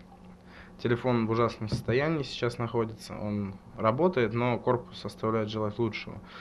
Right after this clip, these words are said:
Здесь стёрлось, стёрлось покрытие дисплея, кнопки пошарпанные, панель не держится. Корпус, то есть, весь, э, разбит. Но телефон в рабочем состоянии.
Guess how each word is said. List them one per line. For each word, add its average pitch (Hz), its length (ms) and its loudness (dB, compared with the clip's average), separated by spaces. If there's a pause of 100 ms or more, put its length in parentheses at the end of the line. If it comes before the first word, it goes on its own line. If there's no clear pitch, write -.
(320)
Здесь 110 340 0 (220)
стёрлось, 110 580 -2 (400)
стёрлось 110 380 -2
покрытие 151 520 0
дисплея, 131 600 0 (320)
кнопки 139 400 0
пошарпанные, 123 840 2
панель 110 360 2
не 107 120 2
держится. 131 640 -2 (680)
Корпус, 127 400 2
то - 120 -4
есть, 107 140 -6
весь, 110 360 -4
э, 107 300 0
разбит. 110 440 -2 (140)
Но 131 240 2
телефон 135 400 2
в - 20 2
рабочем 120 380 2
состоянии. 101 580 -4